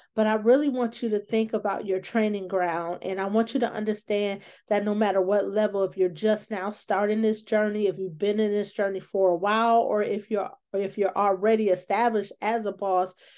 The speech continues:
there is still a training ground that you must continue to go on, and you will go on a training ground until the day that you die,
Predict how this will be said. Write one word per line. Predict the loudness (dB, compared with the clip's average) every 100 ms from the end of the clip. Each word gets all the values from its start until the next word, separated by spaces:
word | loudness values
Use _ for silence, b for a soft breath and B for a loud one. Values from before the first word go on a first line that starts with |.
| b 2
there | 4
is | 4
still | 0 -2
a | -2
training | -2 -4 -2 -4
ground | -4 -4 -4 -6 -8 b b -2
that | 0 0
you | 0 2
must | 4 2 -2
continue | -10 -8 -2 -2 -2
to | -4
go | -2 0 2 0
on, | -2
and | -2 0
you |
will | 0 0
go | 0 0 0
on | -2
a | -4
training | -6 -8 -6 -6
ground | -2 -2 0 -2 -4
until | -8 -2 -2 2
the | 2
day | 4 2
that | 2 -2
you | -4
die, | -4 -6 -6 -10 -12